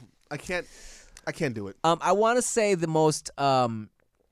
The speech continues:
Speaker 2: jar-, one of the most jarring things I've eaten, which was still good, but just, like, visually on the plate, it looked kinda crazy because there was the head on it. Actually,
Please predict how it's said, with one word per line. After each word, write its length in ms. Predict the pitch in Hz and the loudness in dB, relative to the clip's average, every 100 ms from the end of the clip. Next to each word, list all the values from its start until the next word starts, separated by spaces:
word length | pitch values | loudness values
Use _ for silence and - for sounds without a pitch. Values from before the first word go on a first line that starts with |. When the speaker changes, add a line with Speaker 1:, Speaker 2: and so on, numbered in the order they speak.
| _ _ _ _ - | _ _ _ _ -12
Speaker 2:
jar-, 400 | 104 117 143 151 | -8 0 2 2
one 180 | 135 160 | 0 -2
of 20 | |
the 60 | 180 | 2
most 260 | 170 135 | 0 0
jarring 420 | 104 135 165 180 160 | 0 2 2 0 -2
things 440 | 139 120 113 107 | 0 0 0 2
I've 140 | 107 113 | 0 0
eaten, 440 | 120 107 104 110 | -2 -4 -4 -4
which 200 | 123 127 | 2 2
was 220 | 139 123 127 | 2 -2 -4
still 300 | 120 180 170 | -4 0 0
good, 280 | 135 135 113 | 4 4 4
but 100 | 113 | 0
just, 140 | 117 120 | -2 -2
like, 160 | 110 104 - 139 | -2 -6 -16 -12
visually 720 | 117 160 170 156 131 117 107 | -2 2 2 2 0 -2 -2
on 180 | 113 123 | 0 0
the 80 | |
plate, 420 | 110 - 131 110 92 | -2 2 2 2 0
it 60 | |
looked 180 | 110 107 | -2 0
kinda 160 | 110 104 | 0 0
crazy 320 | 113 104 104 | 2 2 0
because 380 | 117 - 208 233 | -4 -2 -2 0
there 80 | 208 | 0
was 140 | 170 | 0
the 100 | 165 | 0
head 200 | 156 190 | 0 2
on 160 | 151 110 | 2 0
it. 100 | 87 | -4
Actually, 560 | 90 98 - 98 87 | -6 -8 -8 -10 -10